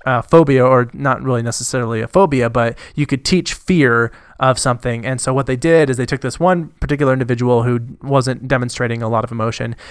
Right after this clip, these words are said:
and they would present it with this, um, I, I wanna say it was a white bunny or a white rat, something like that.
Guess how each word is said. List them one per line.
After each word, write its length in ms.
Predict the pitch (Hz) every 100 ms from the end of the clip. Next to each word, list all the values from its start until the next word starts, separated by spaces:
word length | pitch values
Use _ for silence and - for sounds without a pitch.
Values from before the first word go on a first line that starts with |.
| - -
and 160 | 143 139
they 80 |
would 140 | 131 113
present 320 | 135 123 131
it 100 | 131
with 220 | 127 120
this, 400 | - 123 113 - -
um, 420 | 123 117 110 110
I, 100 | 110 -
I 40 |
wanna 200 | 147 208
say 160 | - 147
it 60 |
was 180 | 135 123
a 120 | 120
white 260 | 117 123 117
bunny 220 | 123 123
or 80 | 117
a 60 | 117
white 200 | 117 123
rat, 200 | 117 -
something 200 | 175 120
like 140 | 117
that. 260 | 113 120